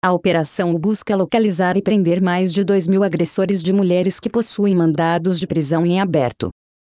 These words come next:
O presidente também citou ações voltadas ao fortalecimento das delegacias especializadas no atendimento às mulheres, além da ampliação de unidades de referência e outras políticas públicas destinadas à proteção das vítimas.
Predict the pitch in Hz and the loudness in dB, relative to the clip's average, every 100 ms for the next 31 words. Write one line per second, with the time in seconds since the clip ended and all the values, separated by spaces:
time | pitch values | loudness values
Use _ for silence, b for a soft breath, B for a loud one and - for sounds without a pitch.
0 | - - 180 160 143 165 208 208 220 190 | -6 0 0 0 -2 0 0 -2 -2 0
1 | 175 185 - 139 185 180 - 196 202 196 | 0 0 -2 -4 -2 -2 -2 0 0 0
2 | 220 160 165 175 170 175 208 202 202 202 | -2 0 0 0 0 -2 -2 0 0 0
3 | - 170 165 196 185 196 165 185 170 156 | -2 -2 0 0 0 -2 0 -2 0 -2
4 | - 196 190 165 - 160 - 151 139 165 | -2 0 0 -2 -2 -2 0 0 0 0
5 | 190 190 196 185 175 180 175 180 190 214 | 0 0 0 0 0 0 0 0 0 0
6 | 202 175 160 151 160 175 131 - - - | 0 0 2 2 2 2 -2 -6 -14 -4
7 | 156 156 208 196 175 160 165 151 - 156 | -2 2 2 2 0 -2 -2 -2 -2 -2
8 | 151 165 196 170 185 196 185 170 196 208 | 0 0 0 0 0 0 -2 0 0 0
9 | 202 185 190 190 190 170 175 160 - 214 | 0 0 0 0 0 0 0 -4 -2 -2
10 | 190 180 190 - 190 - 202 175 170 190 | 0 0 -2 -2 -4 -2 -2 0 0 0
11 | 160 202 - 220 175 165 170 160 175 - | 0 -2 -2 0 0 0 0 -2 -2 -2
12 | 233 254 247 214 196 208 175 156 170 - | -2 -2 -2 0 0 0 -2 -2 -2 -2
13 | 143 123 - | -4 -4 -8